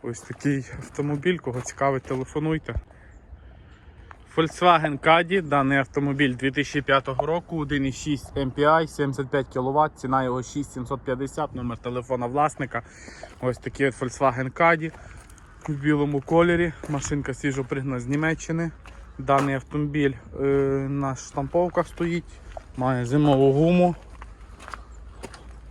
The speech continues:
Всіма улюблений один і шість М Пі Ай. Є форкоп. Бачу, що власник додає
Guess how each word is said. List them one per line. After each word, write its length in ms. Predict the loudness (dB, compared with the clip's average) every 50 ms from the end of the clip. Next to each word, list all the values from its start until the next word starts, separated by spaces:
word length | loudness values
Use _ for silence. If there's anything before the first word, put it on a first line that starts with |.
| -18 -18 -20 -20 -20 -20 -20 -20 -20 -20 -20 -20 -20 -20 -20 -20 -20 -18 -18 -18
Всіма 420 | -16 -8 -4 0 2 4 4 6 4
улюблений 480 | 4 4 2 2 2 2 2 2 2
один 240 | 2 2 2 2 0
і 40 | 0
шість 320 | -2 -2 -4 -2 0 2
М 140 | 2 2 2
Пі 140 | 2 4 6
Ай. 300 | 6 8 6 6 4 0 -2 -8 -12 -14 -18 -20 -20 -20 -20 -20 -20 -20 -20 -20 -20 -18 -18 -18 -16 -18 -18 -20 -20 -20 -20 -20 -20 -20 -20 -20 -20 -20 -20 -20 -20 -20 -18 -12 -6
Є 220 | -2 2 2 2
форкоп. 520 | 2 0 -4 -4 -2 2 6 6 6 6 4 0 -16 -18 -18 -18 -16 -16 -16 -6 0
Бачу, 300 | 2 2 2 2 0 -6
що 220 | -4 -2 -2 0
власник 380 | 4 4 4 4 2 -2 -6 -6
додає 480 | -4 -2 0 0 2 2 2 2 0